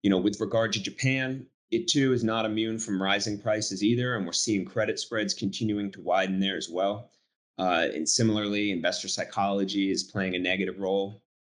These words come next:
<clears throat> So while the overall model outlook for Japanese equities is negative,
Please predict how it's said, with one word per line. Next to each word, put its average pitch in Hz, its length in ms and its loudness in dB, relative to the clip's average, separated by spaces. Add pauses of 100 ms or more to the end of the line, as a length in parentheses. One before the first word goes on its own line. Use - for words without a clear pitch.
<clears throat> 120 380 0
So 117 140 2
while 110 180 2
the 107 120 0
overall 123 380 0
model 104 380 0
outlook 98 340 -6
for 87 200 -10
Japanese 98 520 -2
equities 98 380 -2
is 107 180 0
negative, 98 520 0